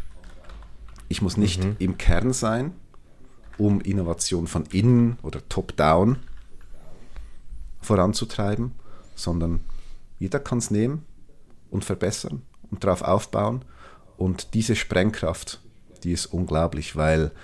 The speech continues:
Speaker 1: eine zentralisiert gesteuerte Innovation wird nie mithalten können mit einer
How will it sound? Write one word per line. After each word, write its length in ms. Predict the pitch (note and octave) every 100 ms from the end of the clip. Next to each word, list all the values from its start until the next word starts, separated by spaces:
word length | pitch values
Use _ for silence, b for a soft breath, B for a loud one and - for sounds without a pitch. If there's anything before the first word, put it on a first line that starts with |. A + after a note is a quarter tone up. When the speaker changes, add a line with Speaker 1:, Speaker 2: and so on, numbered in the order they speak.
| B
Speaker 1:
eine 220 | - E2+ D#2+
zentralisiert 840 | - F#2 - F2+ F2+ - A#2+ -
gesteuerte 540 | - - F#2 F#2 F#2 -
Innovation 880 | F#2 F2 D#2+ - F#2 F#2+ G2+ F2+ - - - - - _ - -
wird 340 | D2+ F2 E2+ F#2
nie 640 | G2 G#2 G#2+ G#2+ G#2+ G#2 b b b b -
mithalten 640 | G2+ G#2 - F#2+ F2+ - -
können 380 | - G2+ E2+ E2+
mit 180 | E2+
einer 240 | D#2+ E2+